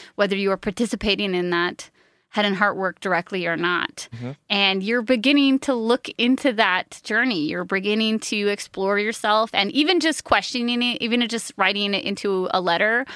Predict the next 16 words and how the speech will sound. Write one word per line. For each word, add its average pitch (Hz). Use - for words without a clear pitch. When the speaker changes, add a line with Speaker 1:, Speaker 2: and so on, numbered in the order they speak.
Speaker 1:
you're, 233
you're 247
starting 277
that 269
work, 320
and, 196
and 214
Sam 226
and 220
I 208
are 202
really 190
proud 175
of 165
you. 151
Speaker 2:
Absolutely. 151